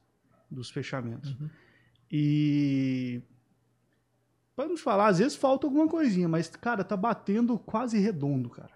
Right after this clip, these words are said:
Speaker 2: Uhum.
Speaker 1: Quase redondo. O que na alvenaria a gente não consegue dimensionar.
Speaker 2: <laughs>
Speaker 1: Você vai falar que é cinco por cento de desperdício na alvenaria, não é.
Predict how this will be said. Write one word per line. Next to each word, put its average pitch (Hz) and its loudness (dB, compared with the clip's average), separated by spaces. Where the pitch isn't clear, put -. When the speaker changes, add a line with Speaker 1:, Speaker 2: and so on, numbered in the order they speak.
Speaker 2:
Uhum. 147 -6
Speaker 1:
Quase 180 0
redondo. 135 0
O 180 -4
que 254 -2
na 208 2
alvenaria 147 2
a 147 0
gente 214 -2
não 330 -2
consegue 226 -2
dimensionar. 139 0
Speaker 2:
<laughs> 131 -14
Speaker 1:
Você - -8
vai 160 2
falar 185 0
que - -4
é 220 -2
cinco 185 -6
por 170 -4
cento 160 -6
de 135 -8
desperdício 139 -8
na 135 -6
alvenaria, 131 -8
não 180 -10
é. 123 -16